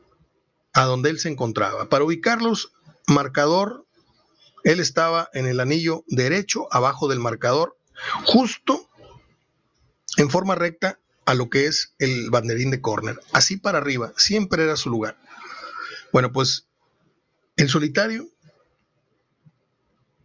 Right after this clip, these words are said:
cerraba su puño, alzaba su mano y luego la agitaba tres veces. "Tigres, Tigres, Tigres". Y luego cruzaba sus antebrazos y sus palmas haciendo la señal de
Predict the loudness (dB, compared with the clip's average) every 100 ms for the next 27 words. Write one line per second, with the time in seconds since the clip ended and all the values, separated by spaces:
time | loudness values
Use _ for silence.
0 | -4 0 2 2 2 -2 -6 0 0 0
1 | -4 -8 -20 -20 _ -4 -2 2 2 0
2 | -2 -2 0 -2 -8 _ _ _ _ -20
3 | -12 0 2 2 0 -4 -6 -2 0 0
4 | -4 -2 -2 0 0 0 0 -2 -4 -6
5 | _ 0 0 2 -2 -6 -10 -2 -2 2
6 | 0 2 -2 -8 -6 -4 0 0 2 0
7 | -2 -6 -8 -10 -14 -12 -10 0 4 4
8 | 0 -2 0 2 2 0 -2 -2 -2 0
9 | 2 2 0 -4 -4 -4 -2 -2 0 -2
10 | -4 _ _ -18 -16 -8 0 2 2 0
11 | -2 -2 -4 _ _ _ _ _ _ _
12 | 2 4 4 2 0 -2 0 0 -2